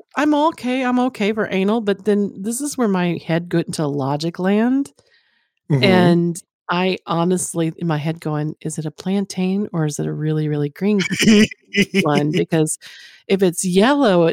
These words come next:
Speaker 1: any form of yellow, then it wouldn't, how is it gonna go in and not smush? And then if it smushes, it's gonna be really messy.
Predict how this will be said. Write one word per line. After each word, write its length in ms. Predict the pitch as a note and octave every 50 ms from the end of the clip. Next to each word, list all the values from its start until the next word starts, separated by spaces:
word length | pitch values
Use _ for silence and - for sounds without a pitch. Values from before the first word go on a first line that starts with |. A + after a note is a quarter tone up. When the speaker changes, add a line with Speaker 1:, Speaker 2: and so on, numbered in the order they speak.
| - -
Speaker 1:
any 240 | G#3 A#3+ C#4+ C#4
form 340 | - - - G3+ A#3+ C#4 C4
of 160 | A3 F3 F3
yellow, 300 | F3+ D#3 D3+ D#3 D#3 D3+
then 180 | D#3 F3 F3+ F#3+
it 140 | G3 G3 -
wouldn't, 280 | F#3+ A#3 A#3 A3 G#3 F#3
how 180 | - A3+ C4 D4+
is 100 | C#4+ -
it 60 | D4+ -
gonna 180 | C4 A3+ A3+ G3+
go 200 | - F3+ E3+ D#3+
in 200 | A2+ G#3+ B3 A#3+ A3+
and 100 | G3 F3+
not 240 | E3+ - - _ -
smush? 580 | - - - D#4 D#4 A#3 D3 - - - - - - - - - - - _ -
And 80 | G#3
then 220 | G#3+ A3+ B3+ D#4 E4+ D#4+
if 40 | C#4
it 80 | B3+ A3
smushes, 520 | - - C4 D4+ D#4 B3+ - G3 F#3+ F#3+ G3
it's 120 | G3+ - -
gonna 120 | - A3+ A3
be 40 |
really 280 | G#3+ G#3+ G#3+ G3+ G#3 F#3+
messy. 540 | F#3+ G#3 G#3 F#3 - - C#3+ G#2+ - - -